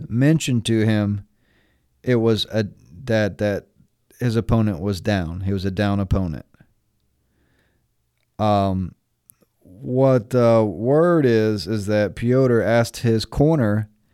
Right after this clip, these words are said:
uh, "Can I hit him?" Um, and his corner told him, "Yeah, you can hit him." And so he hit him. I don't know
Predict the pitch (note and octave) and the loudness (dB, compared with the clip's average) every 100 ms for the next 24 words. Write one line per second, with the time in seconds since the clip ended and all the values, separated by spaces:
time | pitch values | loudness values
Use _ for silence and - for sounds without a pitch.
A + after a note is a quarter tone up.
0 | _ _ _ _ _ _ _ A2 G#2+ G2 | _ _ _ _ _ _ _ 0 2 2
1 | F#2+ - B2 A2+ A2+ D3+ D3+ A#2+ B2 - | -2 0 2 4 4 4 4 2 -2 -10
2 | _ _ _ _ _ _ _ _ _ _ | _ _ _ _ _ _ _ _ _ _
3 | _ _ _ _ _ G#2+ G#2+ G#2 G2+ - | _ _ _ _ _ -2 0 0 -2 -4
4 | A2 G#2+ G#2 - D3+ D#3 A#2 B2 A2+ A2 | -2 0 -2 -2 0 0 0 0 0 0
5 | A2+ B2 A2 F2+ F2+ _ G#2+ A#2 A#2 A2+ | 2 4 2 0 -10 _ -4 -2 2 4
6 | A#2+ G2 E2+ F2+ _ _ _ _ _ _ | 4 2 -6 -14 _ _ _ _ _ _
7 | _ _ _ _ _ _ _ G2+ G2+ G2+ | _ _ _ _ _ _ _ -6 -2 -2
8 | G2 G2+ G2 A2 D#2+ B1 - _ _ _ | 0 0 2 0 -2 -10 -18 _ _ _
9 | _ _ _ _ _ _ _ _ _ _ | _ _ _ _ _ _ _ _ _ _
10 | _ _ _ _ _ _ _ _ _ _ | _ _ _ _ _ _ _ _ _ _
11 | _ _ _ _ _ _ _ C#3 D3+ D3+ | _ _ _ _ _ _ _ 4 6 6
12 | D3 C#3 C3 C3 | 4 4 4 2